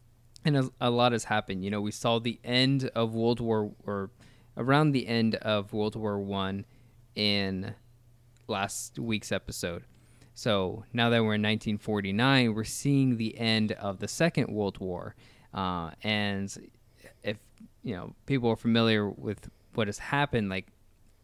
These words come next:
a lot in technical, technological advancement. Um, but as Laura DeMille states, like, war is, is never ending. And it, the Bureau of, of Normalcy now is, is, is, is extremely changing, especially with this concept of a metahuman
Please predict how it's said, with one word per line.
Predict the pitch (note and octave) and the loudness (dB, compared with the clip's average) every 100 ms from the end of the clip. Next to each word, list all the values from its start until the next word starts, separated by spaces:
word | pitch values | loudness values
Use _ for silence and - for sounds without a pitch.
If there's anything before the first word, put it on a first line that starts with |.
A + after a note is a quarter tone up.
| - - | -20 -10
a | G#2+ | -4
lot | A2+ A#2 A2+ G#2+ - | 0 2 4 2 -2
in | A#2 G#2 G2 | -8 -6 -6
technical, | - A2 A2 - G2+ - - - | -6 -6 -6 -2 -2 -4 -10 -4
technological | D3+ D3 C3 A#2 A#2 A#2+ G#2 | -2 0 4 4 4 2 0
advancement. | F#2+ G2+ G#2 A2 G2+ F2 - - - - - | 0 0 0 -2 -6 -8 -10 -20 -20 -20 -16
Um, | - F#2 E2+ F#2 A2+ - _ _ _ - - - | -8 -6 -6 -8 -12 -18 _ _ _ -18 -18 -2
but | G#2+ G2 F2+ | 2 2 -2
as | - G#2+ G2+ G#2 A2 | 0 2 2 0 0
Laura | A#2 A#2 | 2 4
DeMille | G#2+ G#2 A2 A2+ | 2 0 0 0
states, | - F#2 F2 G2 | -2 -4 -4 -4
like, | F#2 - | -6 -8
war | - A2+ A2+ A#2+ A#2 G#2+ | -8 -4 4 6 6 4
is, | G2 G2 | 0 -4
is | G#2 G2 | -6 -4
never | A2 A#2 A2 | 2 2 4
ending. | F#2+ A#2+ A2+ G#2 F#2+ | 2 2 2 0 -4
And | G2 F#2+ - - - - - - - | -10 -12 -18 -20 -20 -20 -20 -20 -14
it, | - A#2 - - | -10 -10 -6 -4
the | |
Bureau | A2+ B2+ C#3 D3 C3+ | -2 4 8 8 8
of, | A2+ G#2 - | 4 0 -4
of | A2 G#2 A2 | -2 -2 2
Normalcy | A#2+ D3+ C#3+ A#2 - G#2 | 6 6 6 2 0 0
now | F#2+ F#2+ F#2 | 0 -2 -4
is, | G2 | -6
is, | G2+ G2 | -6 -6
is, | G2 G2 | -6 -6
is | G2+ G2 | -8 -8
extremely | G2+ - - D3+ D3+ A#2+ | -8 -10 2 4 6 4
changing, | - A#2+ A2 G2 F#2 | 2 2 2 -2 -6
especially | - B2 - A2+ | -2 -2 0 -2
with | G#2 | -2
this | G2 F#2+ - | -6 -6 -8
concept | - A#2 A#2 - F#2+ - | -2 0 0 -2 -6 -6
of | F#2 | -8
a | F#2+ F2+ G2 | -6 -6 -2
metahuman | A2 B2+ A#2+ - C3 A2+ G#2 | 2 4 2 2 2 2 0